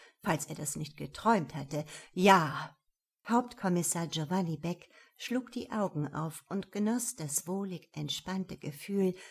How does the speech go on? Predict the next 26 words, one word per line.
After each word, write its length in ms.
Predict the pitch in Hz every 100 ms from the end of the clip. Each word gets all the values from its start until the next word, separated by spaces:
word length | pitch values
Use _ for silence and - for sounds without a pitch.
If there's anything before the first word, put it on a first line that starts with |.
| - _
das 160 | 254 -
seinen 320 | 233 240 233
ganzen 540 | 247 269 269 - 208
Körper 380 | - 185 170 175
durchströmte. 880 | 175 175 - - 151 139 139 156 156 - _ _ _ _ _ _ _
Vorsichtig 800 | - 208 196 151 143 151 143 -
drehte 360 | 175 185 185
er 180 | 165 165
sich 260 | 175 - -
auf 120 | 180
die 140 | 202
Seite 640 | 180 196 175 147 - 147 151 - _ _ _
und 180 | 233 226
betrachtete 680 | 226 - 254 247 - 175 180
die 160 | 190 185
Frau, 460 | - 214 233 185
deren 580 | 151 180 170 165 175 -
Anwesenheit 1040 | 226 247 190 160 175 - 175 180 185 180 - - - _
nicht 380 | 214 214 214 -
ganz 360 | 220 240 302 -
unwesentlich 1000 | - 269 247 247 240 220 220 214 - -
zu 160 | 240
seiner 400 | 220 190 190 202
Entspannung 640 | 240 226 - 170 156 180
beigetragen 880 | 220 254 160 139 139 - 131 156 156
hatte. 340 | 151 - 170